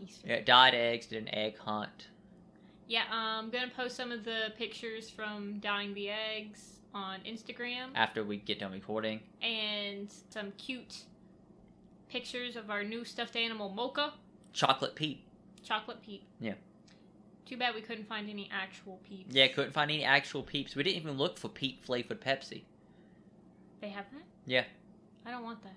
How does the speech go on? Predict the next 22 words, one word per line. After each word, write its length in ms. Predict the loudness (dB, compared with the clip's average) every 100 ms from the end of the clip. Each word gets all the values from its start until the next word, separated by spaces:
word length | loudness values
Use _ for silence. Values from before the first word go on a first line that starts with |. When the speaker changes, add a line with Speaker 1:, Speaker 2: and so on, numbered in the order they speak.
| -8
Speaker 2:
You 60 | -4
don't 80 | -2
want 120 | -4
peep 220 | -6 -6
flavored 300 | -4 -2 -4
Pepsi? 300 | -6 -6 -8
Speaker 1:
We 80 | -8
don't 160 | -6 -8
drink 200 | -10 -12
sodas. 360 | -12 -14 -16 -20 -20 -20 -20 -20 -16
Speaker 2:
So 140 | 6 6
you 60 |
wanna 120 | 8
get 100 | 6 2
on 100 | 2
to 100 | 0
the 80 |
topic 460 | 2 6 6 6 -2
of 80 | -2
today's 280 | 0 0 2
show? 300 | 2 2 0 -8
Speaker 1:
Sure. 340 | -6 0 0